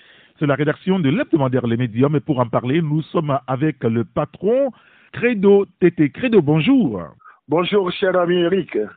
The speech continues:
Speaker 1: Et ce matin, Credo, vous revenez sur le sommet mondial sur l'éducation, hein. La vision d'une éducation préscolaire plus soutenue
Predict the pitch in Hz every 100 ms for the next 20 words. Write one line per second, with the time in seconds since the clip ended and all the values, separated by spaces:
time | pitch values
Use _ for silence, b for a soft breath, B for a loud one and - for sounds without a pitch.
0 | _ - 175 208 262 233 254 233 240 233
1 | 220 226 262 311 285 233 180 - 190 233
2 | 214 180 165 196 - 196 180 135 233 208
3 | 170 202 - - 143 107 110 185 b b
4 | b 120 123 110 208 180 180 247 269 165
5 | 208 214 180 160 165 196 175 185 190 247
6 | 262 - 131 - 262 - - 143 139 165
7 | - 277 330 - 175 175 143 196 262